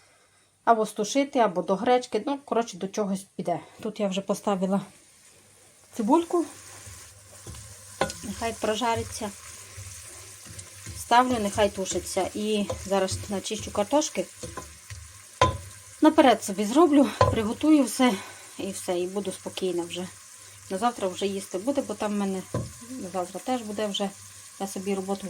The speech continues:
знайшла. Та й все. Добре, мої хороші. Умивальник мені треба ще промити білиз-, не білизною, а в мене така хімія є. Тоді він гарний. Треба було нам,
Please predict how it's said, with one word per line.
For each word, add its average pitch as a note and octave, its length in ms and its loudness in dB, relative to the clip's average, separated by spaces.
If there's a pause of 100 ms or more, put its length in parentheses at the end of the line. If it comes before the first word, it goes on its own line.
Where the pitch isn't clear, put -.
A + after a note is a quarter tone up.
знайшла. F#3+ 420 -6 (240)
Та F3+ 60 -14
й F3 60 -12 (120)
все. F#3 140 -12 (840)
Добре, A3 220 4
мої F#3+ 160 0
хороші. F#3 580 -4 (120)
Умивальник G#3 420 -4
мені F#3+ 120 -6
треба F3+ 280 -8
ще G3 220 -8
промити G3+ 920 -2
білиз-, F#3 720 -10
не F#3+ 320 -6
білизною, G3 720 -4
а F#3 220 -4 (1000)
в B3 60 0
мене A#3 340 4 (640)
така A#3+ 220 0
хімія F#3+ 500 2
є. F3 220 -2 (300)
Тоді G3 300 -4
він G3 260 -2
гарний. E3+ 380 0 (2500)
Треба A3+ 300 2
було G3+ 360 6
нам, G3 200 -2